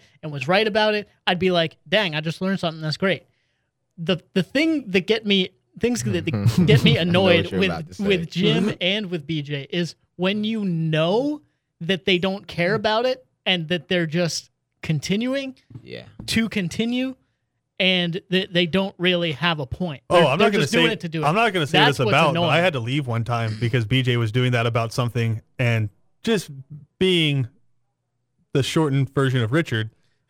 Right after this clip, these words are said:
Speaker 3: And
Speaker 1: <laughs>
Speaker 3: I had, I had to leave because it was gonna go sideways if I had stayed. And he had to call me later. He's like, "Hey, I just want you to know I was kinda being a jerk just to be a jerk. I'm sorry." I'll give B J credit. He will
Speaker 1: Yeah.
Speaker 3: call you and apologize
Speaker 1: Yeah.
Speaker 3: about
Speaker 1: No, that's
Speaker 3: this.
Speaker 1: good.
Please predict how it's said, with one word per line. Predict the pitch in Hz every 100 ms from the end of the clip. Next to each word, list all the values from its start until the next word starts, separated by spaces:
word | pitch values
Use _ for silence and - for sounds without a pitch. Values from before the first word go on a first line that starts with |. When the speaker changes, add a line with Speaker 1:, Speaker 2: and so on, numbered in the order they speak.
| -
Speaker 3:
And | - 147 143 135 131 - - - - _
Speaker 1:
<laughs> | _ _ _ -
Speaker 3:
I | 147
had, | 175 202
I | 143
had | 180 196
to | 175
leave | 220 156
because | 127 139 123 120
it | 147
was | 151 135
gonna | 151 147
go | 139
sideways | 156 151 131 120
if | 117
I | 131 123
had | 113
stayed. | 151 135 123
And | 120
he | 151
had | 143
to | 135
call | 120 147
me | 135
later. | 127 143
He's | 123
like, | 113 113
"Hey, | - 147 135
I | 135
just | 139 135
want | 135
you | 131
to | 123
know | 120
I | 117 117
was | 113
kinda | 127 117
being | 117
a | 113
jerk | 110 117
just | 113 107
to |
be | 113 113
a |
jerk. | 110 107
I'm | 107
sorry." | 101 110 98
I'll | 110 180
give | 233
B | 226
J | 214 180
credit. | 175 117
He | 139
will | 196
Speaker 1:
Yeah. | 170
Speaker 3:
call | 170
you | 170
and | 135
apologize | 120 143 135 113 113
Speaker 1:
Yeah. |
Speaker 3:
about | 110 113
Speaker 1:
No, |
that's | 117 117
Speaker 3:
this. |
Speaker 1:
good. | 220